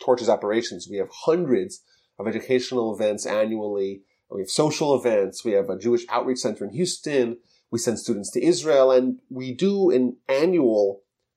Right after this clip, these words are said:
once a year, online fundraiser at give torch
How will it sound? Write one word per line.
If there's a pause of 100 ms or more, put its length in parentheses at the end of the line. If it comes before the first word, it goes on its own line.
(220)
once
a
year, (120)
online
fundraiser (360)
at
give
torch